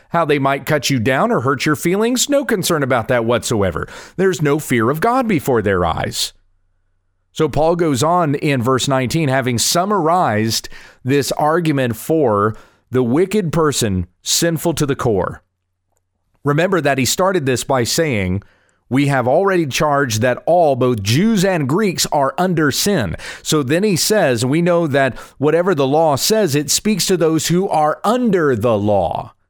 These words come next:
Everyone is under sin. Who is under the law? Well, everyone that was just described in verses ten through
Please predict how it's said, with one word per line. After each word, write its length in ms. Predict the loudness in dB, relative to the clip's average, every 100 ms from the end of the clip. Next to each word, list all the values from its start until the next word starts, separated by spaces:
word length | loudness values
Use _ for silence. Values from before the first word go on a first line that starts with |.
| -4
Everyone 460 | 0 2 2 2
is 120 | 0 0
under 220 | 0 0
sin. 680 | 0 0 0 -2 -2 -6 -8 _ _ _ _ _ _
Who 200 | -2 2
is 160 | 2 0
under 240 | 0 0
the 100 | 2
law? 560 | 2 2 2 0 -4 -8 -2
Well, 240 | 0 2
everyone 380 | 2 2 0 2
that 120 | 0
was 140 | 0 0
just 260 | -2 0
described 560 | -2 0 0 2 0 0
in 100 | 0
verses 440 | 0 0 0 -2
ten 420 | -2 -2 0 -2
through 560 | -4 -2 0 2 2 -2